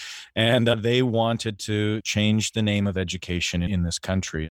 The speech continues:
Vroom is one of the projects that they're working on, and they have some other things that are focused on different age groups of kids. They have a scholarship program, but Vroom is really their first jump into this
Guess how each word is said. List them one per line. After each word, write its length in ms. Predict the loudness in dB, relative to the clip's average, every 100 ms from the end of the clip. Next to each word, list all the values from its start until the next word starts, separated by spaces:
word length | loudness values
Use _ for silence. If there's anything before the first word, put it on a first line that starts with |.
| _ -8
Vroom 760 | -4 2 4 4 4 2 0
is 320 | -2 -4 -4
one 340 | -2 0 2 2
of 140 | 2
the 100 | 0
projects 520 | 2 0 0 -4 -6
that 140 | -8 -2
they're 140 | -2
working 380 | 0 -4 -2 -2
on, 180 | 0 0
and 80 | 0
they 80 |
have 180 | 0 -2
some 160 | -2 -6
other 220 | -4 -6
things 380 | -4 -2 -2 -2
that 120 | -2
are 80 | -2
focused 480 | -2 -4 -2 -6 -2
on 220 | -4 -4 -2
different 320 | -2 -2 -4
age 280 | -2 -2 -4
groups 320 | -2 -2 -2
of 140 | -6 -4
kids. 380 | -2 0 0 -2
They 100 | -2
have 220 | -2 -4
a 80 | -6
scholarship 640 | 0 2 2 0 -4 -8
program, 560 | -4 -4 -2 -2 -2 -2
but 120 | -4 -2
Vroom 340 | 4 4 4
is 240 | 2 -4 0
really 240 | 2 2
their 340 | 0 -4 -4 -6
first 600 | -6 2 2 2 -6 -8 -4
jump 420 | 2 4 4 0
into 680 | -2 2 2 0 0 0 0
this 200 | -2 -6